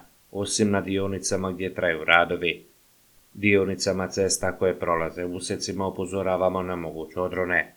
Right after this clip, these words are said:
Zbog oštećenja kolnika na dionici Tuzla Bijeljina, promet je dozvoljen za vozila do tri i pol tone ukupne mase.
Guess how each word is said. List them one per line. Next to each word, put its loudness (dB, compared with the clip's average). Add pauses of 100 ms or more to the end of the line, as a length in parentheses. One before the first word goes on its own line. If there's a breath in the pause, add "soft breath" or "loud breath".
(680)
Zbog 2
oštećenja -2
kolnika -2
na -4
dionici -6
Tuzla -4
Bijeljina, -2 (380)
promet 2
je -2
dozvoljen 0
za -2
vozila -4
do -2
tri -4
i -8
pol -4
tone 0
ukupne -8
mase. 0